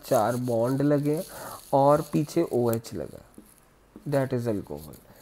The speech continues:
अल्कोहल है, चार बॉन्ड लगे हैं, पीछे ओएच लगा, so वो अल्कोहल हो गया। अब मीन्स इसका नाम पता क्या होगा, एक है ना मिथ, मिथेन ऑल,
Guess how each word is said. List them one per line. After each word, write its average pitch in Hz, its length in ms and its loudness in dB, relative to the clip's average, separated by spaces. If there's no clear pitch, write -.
अल्कोहल 127 600 -2
है, 170 100 -2
चार 123 280 0
बॉन्ड 117 420 0
लगे 139 300 0
हैं, 165 120 -4
पीछे 143 440 -2
ओएच 113 400 -4
लगा, 65 300 -12
so - 120 -6
वो 131 240 4
अल्कोहल 123 520 2
हो 131 120 2
गया। 143 160 0
अब 151 260 4
मीन्स 156 160 6
इसका 170 260 6
नाम 165 280 10
पता 190 220 0
क्या 175 120 10
होगा, 151 160 8
एक 151 440 4
है 175 80 4
ना 220 120 0
मिथ, 135 580 4
मिथेन - 1600 2
ऑल, 113 640 8